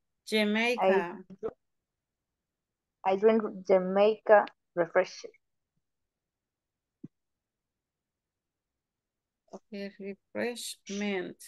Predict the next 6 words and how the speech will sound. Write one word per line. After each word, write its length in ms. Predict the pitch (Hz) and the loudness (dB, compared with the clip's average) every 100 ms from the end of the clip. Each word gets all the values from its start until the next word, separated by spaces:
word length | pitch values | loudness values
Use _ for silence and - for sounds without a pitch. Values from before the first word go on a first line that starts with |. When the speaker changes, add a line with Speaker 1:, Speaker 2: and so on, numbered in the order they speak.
| - - | -20 -16
Speaker 1:
refreshment. 800 | 208 - 240 226 - 180 180 180 _ - _ _ _ _ _ _ _ _ _ | -12 -6 -6 -8 -14 -14 -14 -16 _ -20 _ _ _ _ _ _ _ _ _
Speaker 2:
Refreshment. 720 | 220 - 277 - 196 175 165 - | -18 -6 -6 -6 -10 -10 -12 -10
Speaker 1:
Is 260 | 214 226 | -8 -8
it, 100 | - _ _ 214 208 _ _ _ _ _ | -12 _ _ -20 -20 _ _ _ _ _
ah, 180 | 269 233 214 | -14 -10 -8
yeah. 260 | 220 214 | -8 -8